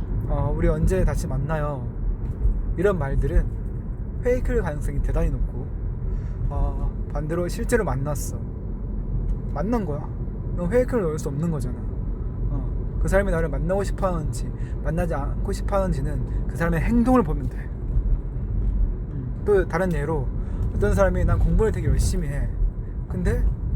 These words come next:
도서관에 가지도 않고 맨날 술이나 처먹고 게임, 피씨방에나 가. 이 사람이 공부 열심히 하는 거야? 아니야. 근데 반대로 이, 어떤 사람은 공부를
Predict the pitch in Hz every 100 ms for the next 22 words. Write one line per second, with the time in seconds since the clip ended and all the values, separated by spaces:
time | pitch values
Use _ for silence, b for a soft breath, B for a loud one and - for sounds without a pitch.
0 | - - - - - - - - - -
1 | - - - - - 180 196 196 202 -
2 | 147 - 165 165 156 170 180 175 226 160
3 | 160 185 - - - 208 214 - - -
4 | 220 185 - - - - B B - 170
5 | 208 196 170 147 135 - 190 202 180 -
6 | - - - - 123 - 151 - - B
7 | B - 156 175 185 190 147 - - -
8 | 190 180 165 170 170 123 - B B B
9 | B - 180 180 208 175